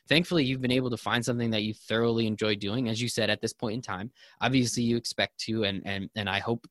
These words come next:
that you hope to rise the ranks and start being, having your name on some of these deals because you've been able to learn so much. It's just like, "Hey, Mom, I just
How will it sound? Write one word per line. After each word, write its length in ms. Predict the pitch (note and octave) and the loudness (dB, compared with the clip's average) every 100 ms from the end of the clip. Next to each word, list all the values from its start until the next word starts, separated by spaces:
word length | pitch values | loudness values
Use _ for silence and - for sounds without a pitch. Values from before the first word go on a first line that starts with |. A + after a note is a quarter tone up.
| _ | _
that 200 | A2+ F2+ | -2 0
you 200 | A#2+ F3 | 2 2
hope 240 | B2 A#2 - | 2 -2 -4
to 260 | - G#2+ - - _ | -4 -4 -4 -14 _
rise 260 | A2+ A#2+ A2+ | 0 2 0
the 120 | G#2+ | -2
ranks 300 | A2+ D#3+ - | -2 -2 -2
and 80 | B2 | 2
start 280 | D#3 A#2 | 4 4
being, 240 | A#2 F3+ D3+ | 6 8 8
having 300 | C3 G3+ F3 | 6 6 6
your 80 | A2 | 4
name 260 | G2+ G2+ | 4 2
on 100 | G2 | 0
some 160 | G#2 G#2+ | -2 -2
of 60 | |
these 160 | G2+ G2 | -2 -4
deals 260 | - G2 G2+ | -2 -2 -2
because 240 | G#2+ G#2+ | -6 -6
you've 120 | A2+ | -4
been 160 | A#2 A#2 | 0 2
able 180 | D#3+ D3+ | 2 2
to 80 | |
learn 160 | G#2+ G#2 | 2 0
so 140 | - | -2
much. 320 | G2 F#2+ F#2+ - | -4 -4 -6 -8
It's 80 | |
just 100 | - | -4
like, 160 | B2+ A2+ - - - - | -2 -2 -6 -20 -10 0
"Hey, 240 | - B2 | 2 2
Mom, 320 | A2+ C#3+ A3+ | 2 0 0
I 80 | B3 | -2
just 220 | G#3+ G3+ | -2 -6